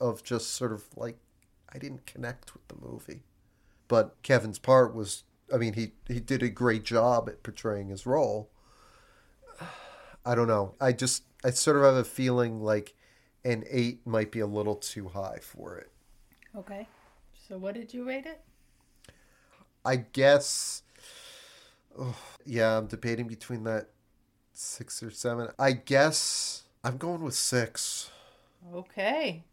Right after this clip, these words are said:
Speaker 1: Uh,
Speaker 2: That's the biggest gulf we've had between us.
Speaker 1: Yeah. I feel like an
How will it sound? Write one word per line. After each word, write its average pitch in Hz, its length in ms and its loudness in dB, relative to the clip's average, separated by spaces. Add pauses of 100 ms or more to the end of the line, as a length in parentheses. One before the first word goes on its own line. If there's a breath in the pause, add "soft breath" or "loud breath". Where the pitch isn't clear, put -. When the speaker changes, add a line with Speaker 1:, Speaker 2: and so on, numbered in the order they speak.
(260)
Speaker 1:
Uh, 135 200 4
Speaker 2:
That's - 220 -14
the 240 60 -12
biggest 233 460 -8
gulf 233 340 -2
we've 214 220 -10
had 196 280 -6
between 214 440 -8
us. 175 80 6
Speaker 1:
Yeah. 185 480 12 (340 soft breath)
I 135 100 2
feel 208 240 2
like 202 180 0
an 131 160 0